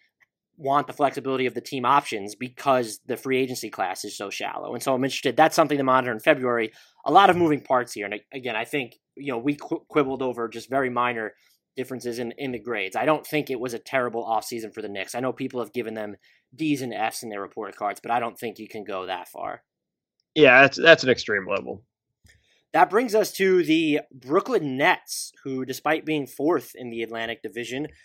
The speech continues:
Speaker 1: still won forty-two games. Um, <laughs> th-,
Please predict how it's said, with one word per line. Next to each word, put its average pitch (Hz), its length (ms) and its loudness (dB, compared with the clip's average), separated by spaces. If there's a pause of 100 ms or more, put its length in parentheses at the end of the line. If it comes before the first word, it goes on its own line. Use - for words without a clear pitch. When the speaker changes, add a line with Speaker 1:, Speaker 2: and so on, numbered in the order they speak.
(140)
Speaker 1:
still 165 360 0
won 131 360 -4 (320)
forty-two 127 440 -8
games. 110 520 -10 (400)
Um, 120 280 -4 (140)
<laughs> - 140 -20
th-, - 180 -10